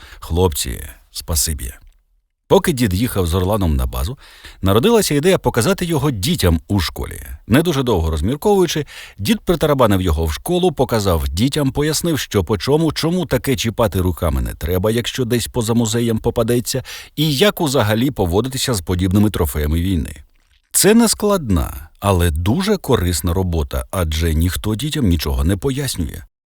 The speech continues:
Телеграмами проносяться іноді сухі тексти від Д С Н С і пара ніяких картинок. Ось і вся пропаганда. Якби замість своїх газеточок передвиборчих Пліснява займалася подібною роботою,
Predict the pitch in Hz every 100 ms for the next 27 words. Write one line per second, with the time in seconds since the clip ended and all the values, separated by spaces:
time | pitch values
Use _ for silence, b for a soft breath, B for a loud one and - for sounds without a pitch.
0 | - 101 98 98 123 120 101 90 95 120
1 | 113 - 107 120 101 92 82 101 - 110
2 | 98 101 - 90 85 92 92 - 107 135
3 | - 127 98 - 110 117 110 95 92 90
4 | 85 - 92 76 85 69 73 - 98 101
5 | 123 - 135 - 143 117 - - - B
6 | B B 92 92 104 95 107 95 - 101
7 | 104 87 80 104 117 - 80 76 - 87
8 | 85 82 85 76 - - - _ _ 110
9 | 135 113 90 80 92 104 101 78 76 -
10 | 120 98 76 71 67 67 110 180 95